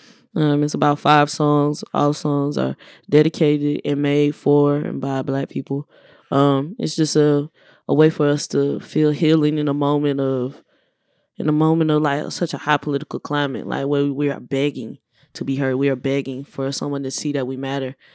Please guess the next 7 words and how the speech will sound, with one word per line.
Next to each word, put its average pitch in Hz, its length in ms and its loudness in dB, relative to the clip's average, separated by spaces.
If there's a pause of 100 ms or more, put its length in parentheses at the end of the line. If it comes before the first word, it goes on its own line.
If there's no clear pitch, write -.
(300)
Sometimes 143 400 -2
we 139 80 -2
have 139 200 -4
to, 135 460 -8 (140)
um, 135 320 -10 (340)
see 147 460 -4 (380)
ourselves, 139 640 -2